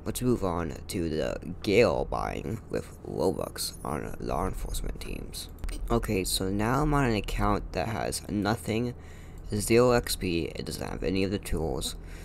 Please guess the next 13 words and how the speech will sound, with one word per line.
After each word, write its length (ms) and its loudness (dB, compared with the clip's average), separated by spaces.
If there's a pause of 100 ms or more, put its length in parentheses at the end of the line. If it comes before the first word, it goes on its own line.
(220)
So 320 4
the 160 0
riot 420 4
shield 480 2
is 140 0
for 100 0
cadets, 580 2
anyone 260 4
can 180 -2
use 180 -2
it. 220 -8 (180)
The 100 -2
taser, 680 2